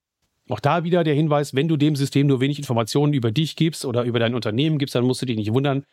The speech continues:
wenn die Ergebnisse sich kaum noch von dem unterscheiden, was du sonst da draußen im Netz siehst. Und dann wird's auch klicken bei dir, dass du sagst, "Okay, die Agenturen setzen längst solche Systeme ein." Da beginnt halt dann doch das Erfahrungswissen, das ich gerne weitergebe, nämlich wie man ein System dazu kriegt,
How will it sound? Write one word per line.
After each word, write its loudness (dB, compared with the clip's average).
wenn 2
die 2
Ergebnisse 0
sich -4
kaum 0
noch -2
von -2
dem -2
unterscheiden, -2
was -4
du -6
sonst -2
da -2
draußen -2
im -6
Netz -6
siehst. -2
Und -4
dann -4
wird's -4
auch -4
klicken 0
bei -2
dir, -2
dass -6
du -8
sagst, -6
"Okay, -4
die -2
Agenturen -2
setzen -2
längst -2
solche -2
Systeme -6
ein." -12
Da 2
beginnt -2
halt 0
dann 0
doch -2
das -2
Erfahrungswissen, -2
das -4
ich -8
gerne 0
weitergebe, -2
nämlich 0
wie 4
man 2
ein -4
System -2
dazu -2
kriegt, -4